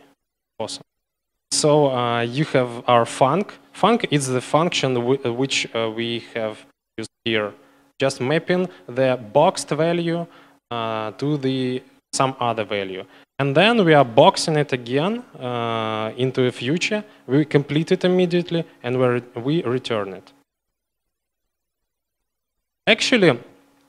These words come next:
uh, it's, it may be sound very unusual, but array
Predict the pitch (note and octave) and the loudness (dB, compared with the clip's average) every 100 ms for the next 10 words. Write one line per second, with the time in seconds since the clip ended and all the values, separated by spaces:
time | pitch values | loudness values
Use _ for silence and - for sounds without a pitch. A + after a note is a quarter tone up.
0 | - C3+ C3 B2 A#2+ A#2 A#2 A2 G#2+ G#2 | -6 0 0 2 0 0 -2 -2 -4 -6
1 | G#2 - D#3 - - D#3+ D#3+ E3 F#3 E3 | -8 -4 -4 -2 0 2 6 6 8 6
2 | D3 E3 D#3+ C3 D#3+ D#3+ - C3 B2+ A3 | 6 6 6 8 8 8 6 2 4 4
3 | D3+ A2 G#2+ - - _ C3+ D3+ - C#3 | 2 -4 -6 -16 -20 _ 2 2 2 4
4 | C#3+ E3+ G#3+ | 6 6 2